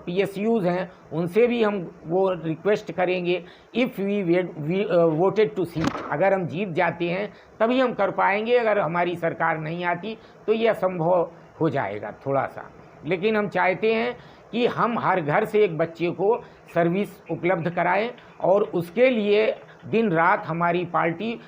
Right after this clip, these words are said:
प्रयासरत है। और हम ये भी चाह रहे हैं कि सेवा योजन अधिकारी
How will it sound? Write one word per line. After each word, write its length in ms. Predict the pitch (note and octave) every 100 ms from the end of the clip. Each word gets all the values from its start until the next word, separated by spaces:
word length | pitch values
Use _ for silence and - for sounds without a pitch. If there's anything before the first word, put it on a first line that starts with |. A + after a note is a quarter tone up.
| - -
प्रयासरत 600 | F3+ F3 E3+ D3+ G3 A3+
है। 500 | A3 D3+ B2+ G2 - - - - - - -
और 320 | F3+ A3+ A3
हम 300 | G3 G3 -
ये 200 | D#3 F3+
भी 160 | G#3 C4+
चाह 320 | - G3+ G#3
रहे 200 | G3 G3+
हैं 200 | G#3 A3
कि 140 | G#3+ G#3
सेवा 400 | E3 F3+ A3+ A3+
योजन 380 | G#3 F#3 G3
अधिकारी 580 | F#3 D#3 E3+ F3 A3 A#3